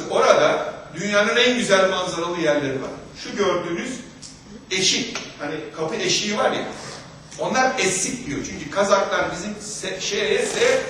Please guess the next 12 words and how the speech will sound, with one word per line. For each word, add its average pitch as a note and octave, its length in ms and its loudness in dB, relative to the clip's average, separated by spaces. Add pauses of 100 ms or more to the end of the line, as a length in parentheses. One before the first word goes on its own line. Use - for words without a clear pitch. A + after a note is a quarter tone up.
(120)
onların A3+ 380 2
şeye G3 280 2
dediğine F#3+ 300 -2
biz - 160 -4
se G3 140 -2
diyoruz. - 440 0 (340)
Yani D3+ 180 0 (120)
onların A#3 260 4
esik - 440 -4
dediği A#3+ 400 -8
bizim D3+ 160 -12 (140)
eşik. - 480 -4